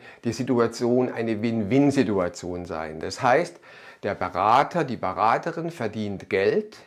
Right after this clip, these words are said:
an der Leistung, die er oder sie für mich erbringt. Und ich habe einen Mehrwert, wir nennen das auch ein positives Berater-Alpha.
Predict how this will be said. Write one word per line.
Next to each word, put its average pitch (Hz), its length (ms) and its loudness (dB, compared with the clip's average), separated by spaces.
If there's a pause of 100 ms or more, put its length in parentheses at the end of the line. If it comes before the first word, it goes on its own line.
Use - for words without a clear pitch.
an 113 120 -2
der 104 100 0
Leistung, 135 540 0
die 117 160 -4
er 98 200 2
oder 101 160 0
sie 107 160 -10
für 101 140 -4
mich 104 160 -6
erbringt. 120 480 -4 (340)
Und 117 220 -4
ich 139 200 -2
habe 123 220 2
einen 98 260 0
Mehrwert, 143 520 2
wir 117 80 0
nennen 113 260 0
das 127 140 -4
auch 107 140 -8
ein 95 180 -10
positives 131 760 0
Berater-Alpha. 107 1200 0